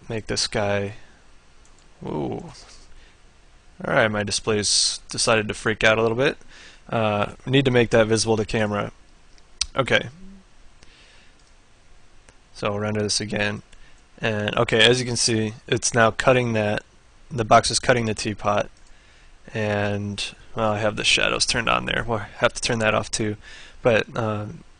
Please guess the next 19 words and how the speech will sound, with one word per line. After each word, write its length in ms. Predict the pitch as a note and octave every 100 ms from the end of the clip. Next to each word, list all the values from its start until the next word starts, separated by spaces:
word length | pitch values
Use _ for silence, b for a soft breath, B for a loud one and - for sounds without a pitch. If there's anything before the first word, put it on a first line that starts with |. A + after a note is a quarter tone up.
| -
you 100 | C#3+
can 140 | B2+ C3
see 180 | - A#2+
it's 160 | -
cut 180 | - B2
the 80 | A2
teapot 420 | - A2+ G#2+ G#2
out. 240 | G#2+ - - - - - b b b b b b
So 460 | - B2 A2 G#2+ G#2+
what 200 | A2+ -
we 120 | A2+
need 220 | A2+ A2
to 120 | - G#2+ - -
do 520 | B2 A#2+ C#3 G3+ F#3 -
is 380 | B2+ A#2 A2 -
in 120 | A#2+
our 160 | G#2 G2+
matte 340 | A2 B2 D3+
material, 640 | A#2+ - A2+ G#2+ G#2 A#2